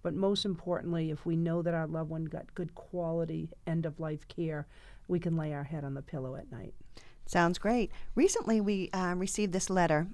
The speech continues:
Speaker 2: um, from a grateful family, actually, that their, um, their loved one passed on our services. And, um,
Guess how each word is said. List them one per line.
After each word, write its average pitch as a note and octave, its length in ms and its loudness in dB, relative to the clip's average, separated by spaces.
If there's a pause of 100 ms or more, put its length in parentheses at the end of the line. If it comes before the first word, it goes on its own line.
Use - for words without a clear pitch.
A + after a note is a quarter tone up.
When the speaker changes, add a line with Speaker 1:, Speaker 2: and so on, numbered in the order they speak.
Speaker 2:
um, E3+ 480 -2 (200)
from G3 300 4
a F3+ 80 4
grateful E3+ 360 2
family, A3 420 2
actually, F#3 480 2
that E3+ 340 4 (440)
their, F#3 640 4
um, F3 460 0 (320)
their G3+ 140 4
loved F#3+ 200 2
one G3 160 0
passed F3+ 380 -2
on F#3 100 0
our A#3 120 0
services. E3+ 600 0 (320)
And, B3 280 4
um, A3+ 420 4